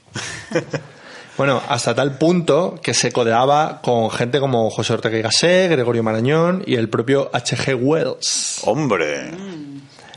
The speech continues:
Speaker 1: El de la isla del doctor Moreau y la guerra de los
Speaker 2: <laughs>
Speaker 1: mundos, que le propuso llevársela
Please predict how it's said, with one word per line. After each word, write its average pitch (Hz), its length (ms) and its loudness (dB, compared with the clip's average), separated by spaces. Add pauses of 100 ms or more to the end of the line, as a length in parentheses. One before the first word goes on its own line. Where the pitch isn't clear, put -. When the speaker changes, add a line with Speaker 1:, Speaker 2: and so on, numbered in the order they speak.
(100)
Speaker 1:
El 131 100 -2
de 123 100 2
la 120 120 2
isla 135 240 2
del 127 160 2
doctor 123 280 -2
Moreau 127 400 0 (220)
y - 20 0
la 131 140 4
guerra 127 160 4
de 123 60 4
los 120 100 2
Speaker 2:
<laughs> - 0 -
Speaker 1:
mundos, 135 540 0 (580)
que 127 380 4
le 127 100 4
propuso 123 400 2
llevársela 135 1040 2